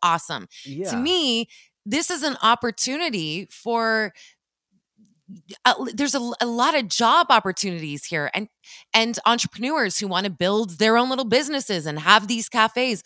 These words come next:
Speaker 2: Yeah.
Speaker 1: Why not? It's,
Speaker 2: Yeah.
Speaker 1: it's, there's just so much opportunity. Um, and someone actually, like I said, someone said, like, "How are you gonna get home if you go and, uh, go to a, uh, a weed cafe?"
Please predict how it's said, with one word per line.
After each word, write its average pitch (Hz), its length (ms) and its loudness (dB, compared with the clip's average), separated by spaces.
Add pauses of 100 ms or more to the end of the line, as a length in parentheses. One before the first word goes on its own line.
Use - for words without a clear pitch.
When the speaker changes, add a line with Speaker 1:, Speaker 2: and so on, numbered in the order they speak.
(200)
Speaker 2:
Yeah. 151 200 -10
Speaker 1:
Why 214 220 2
not? 233 580 0 (100)
It's, - 180 -6
Speaker 2:
Yeah. 151 120 -6
Speaker 1:
it's, - 280 -6
there's 214 240 -2
just - 160 0
so 233 120 -2
much 233 180 -4
opportunity. 196 880 -6 (520)
Um, 214 280 4
and 247 160 2
someone 311 340 -2
actually, 226 340 -2
like 202 80 -6
I 220 40 -4
said, 233 260 -2
someone 233 280 -2
said, 208 140 -6
like, 185 120 -2
"How 208 100 -4
are 214 40 0
you 220 120 -4
gonna 202 140 -2
get 190 200 -2
home 196 380 -2 (260)
if 180 200 -8
you 196 80 -6
go 190 260 0
and, 175 320 -4
uh, 170 200 0
go 190 180 0
to 180 120 2
a, 156 60 -2 (220)
uh, 160 240 0
a 165 80 -6
weed 196 260 -2
cafe?" 143 480 -4